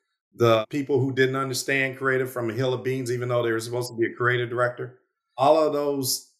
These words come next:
elements, they can either, you know, well, you know, I was from the school, well, I'm gonna show them.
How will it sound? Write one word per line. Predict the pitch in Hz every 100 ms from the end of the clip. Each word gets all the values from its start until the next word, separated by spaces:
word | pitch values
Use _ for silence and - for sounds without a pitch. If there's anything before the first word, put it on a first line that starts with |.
| -
elements, | 131 143 110 101 - - - - _ _ _ _ _ _ _ _ _ _ _ 110
they | 120
can | 123 123
either, | 131 127 120 117
you | 101 117
know, | 107 95 90 _ _
well, | 104 104 98 113
you | 117
know, | 101
I | 98 135
was | 131 -
from | 127 110
the |
school, | 104 120 107
well, | 104 113
I'm | 123
gonna | 92
show | - 139 123 104
them. | 123 98